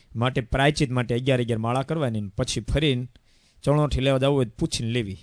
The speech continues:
એટલી મહારાજની આજ્ઞા છે. મંદિરની વાડીમાંથી લીધી હોય તો પ્રાયચિત નથી હો ભાઈ, જોજો. પડખેની ખેતરવાળાની વાડીમાંથી હોય તો. મંદિરની વાડીમાંથી લીધી હોય ને ઠાકોરજી માટે લીધી છે તો પ્રાયચિત નથી.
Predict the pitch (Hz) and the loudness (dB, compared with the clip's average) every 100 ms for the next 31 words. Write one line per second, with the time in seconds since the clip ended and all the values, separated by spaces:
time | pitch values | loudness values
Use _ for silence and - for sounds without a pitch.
0 | - _ - 117 120 113 117 117 107 101 | -20 _ -14 -8 -4 0 0 -2 -4 -6
1 | 98 92 98 - _ _ _ _ _ _ | -8 -10 -12 -18 _ _ _ _ _ _
2 | _ _ _ _ _ _ _ _ _ _ | _ _ _ _ _ _ _ _ _ _
3 | _ _ _ _ _ _ _ _ _ _ | _ _ _ _ _ _ _ _ _ _
4 | _ _ _ - 120 170 196 208 208 214 | _ _ _ -6 2 6 8 8 6 6
5 | 196 208 190 208 208 180 196 180 160 165 | 4 4 6 6 6 4 2 2 -2 0
6 | 143 151 120 113 117 95 - - _ - | 0 2 2 2 0 -2 -10 -20 _ -20
7 | _ _ _ _ - 160 165 139 151 143 | _ _ _ _ 0 0 0 0 -2 0
8 | 131 113 107 107 101 98 98 95 - - | 0 0 -2 -2 -4 -8 -10 -12 -16 -20
9 | _ _ _ _ _ _ _ _ - _ | _ _ _ _ _ _ _ _ -20 _
10 | - 123 147 170 156 165 170 147 165 170 | -12 -2 2 2 4 2 2 0 0 0
11 | 139 147 156 165 156 160 156 165 165 123 | 2 0 0 -4 -2 -4 -4 -2 0 0
12 | 120 135 123 131 127 113 113 113 - | 0 0 0 0 -2 -6 -6 -8 -8